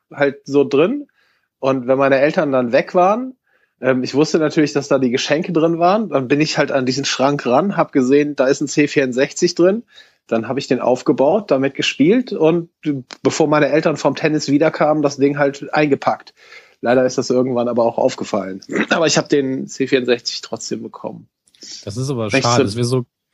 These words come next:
Speaker 2: wär so geil gewesen, wenn du das Ding dann Weihnachten auspackst, dann so die Finger knacken lässt und so, okay. Und dann einfach das Ding komplett neu programmierst. <laughs> Die Eltern so, „Gott, wir haben ein Genie als Sohn.“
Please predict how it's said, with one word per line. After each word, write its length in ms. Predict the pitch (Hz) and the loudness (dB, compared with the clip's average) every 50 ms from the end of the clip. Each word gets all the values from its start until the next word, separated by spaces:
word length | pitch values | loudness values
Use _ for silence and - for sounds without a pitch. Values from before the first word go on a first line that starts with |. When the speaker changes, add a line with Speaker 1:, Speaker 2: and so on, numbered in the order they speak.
| _ _ - | _ _ -2
Speaker 2:
wär 100 | 113 113 | 0 0
so 120 | 113 127 | 0 2
geil 180 | 120 117 113 135 | 2 2 2 4
gewesen, 380 | 135 139 123 127 131 131 123 131 | 2 2 0 2 2 2 2 2
wenn 120 | 127 123 123 | 2 2 2
du 80 | 127 | 2
das 120 | 123 113 - | 2 0 0
Ding 120 | - 135 131 | 2 2 2
dann 140 | 127 110 113 | 4 4 4
Weihnachten 240 | 120 131 - - - | 2 2 0 0 -2
auspackst, 540 | 92 113 131 - - - 151 147 - - - | -2 0 -2 -2 -2 -4 -6 -6 -4 -2 0
dann 80 | 127 117 | 0 2
so 80 | 117 117 | 2 2
die 100 | 110 117 | 0 0
Finger 260 | - - 135 151 151 | 0 0 2 2 0
knacken 280 | - - 151 131 127 143 | 2 0 0 2 2 2
lässt 120 | 135 127 | 2 2
und 60 | 139 123 | 2 2
so, 160 | 123 123 - | 2 0 0
okay. 480 | - 170 165 - - 220 165 107 87 80 - - - - - | 0 -2 -2 0 0 0 0 0 -2 -8 -12 -20 -20 -10 -6
Und 100 | - 117 120 | -2 -2 0
dann 80 | 127 | 2
einfach 160 | 127 139 131 139 | 2 2 4 2
das 160 | 123 113 - | 2 2 2
Ding 140 | - 143 135 | 0 0 2
komplett 320 | - 120 - 135 131 120 | 0 0 2 0 2 4
neu 220 | 127 117 123 135 | 4 4 4 4
programmierst. 1120 | 135 - - 120 - - - 170 - - 190 170 - - 175 - - - - - - - 330 330 | 2 0 0 0 0 0 0 0 0 0 0 0 0 -2 -6 -8 -10 -10 -8 -10 -4 -2 -2 -4
<laughs> 1160 | - - 320 330 - - - 294 - - _ _ _ _ _ _ _ _ _ - 285 262 - - | -2 0 0 0 0 0 -2 -4 -4 -4 _ _ _ _ _ _ _ _ _ -12 -12 -8 -2 -2
Die 60 | 143 | -2
Eltern 180 | 139 135 143 123 | 0 2 0 0
so, 100 | 127 127 | -2 -2
„Gott, 160 | - 131 - - | -4 -6 -4 -2
wir 100 | - 101 | -2 0
haben 120 | 135 120 110 | 0 0 0
ein 180 | 95 101 101 | 0 0 0
Genie 520 | 98 - 101 101 98 101 123 208 440 381 - | -2 -2 -4 -4 -4 -4 -4 0 0 0 0
als 300 | 98 92 90 - - - | 0 -2 -6 -10 -10 -10
Sohn.“ 400 | - 98 104 107 113 117 117 | -8 -8 -8 -10 -10 -12 -14